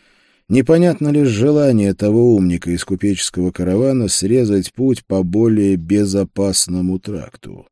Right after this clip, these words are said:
Его дурацкое предложение привело нас всех в ловушку.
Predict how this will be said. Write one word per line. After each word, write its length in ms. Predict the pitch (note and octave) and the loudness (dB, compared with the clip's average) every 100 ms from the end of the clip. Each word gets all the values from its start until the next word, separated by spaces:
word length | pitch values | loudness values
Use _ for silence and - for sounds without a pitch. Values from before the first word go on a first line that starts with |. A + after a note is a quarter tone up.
| _ _ _ _ _ - | _ _ _ _ _ -14
Его 340 | D#2 E2+ F#2+ | -8 -4 -4
дурацкое 580 | C#3 D3 C3 B2 - C3+ | -2 -4 -4 -8 -6 -4
предложение 760 | B2 B2+ B2+ A#2 F#2+ G2 A#2+ A#2+ | -4 -6 -4 -4 -2 -2 -2 -4
привело 540 | G#2 A2 A2 A2 F#2 | -4 -4 -2 -2 -2
нас 240 | F#2+ G#2 - | -4 -6 -10
всех 500 | - - D2+ D2+ D2+ | -12 -14 -16 -18 -16
в 100 | D#2 | -12
ловушку. 840 | F#2 G2 C#2+ A#1+ - - - - | -12 -12 -16 -20 -20 -20 -20 -20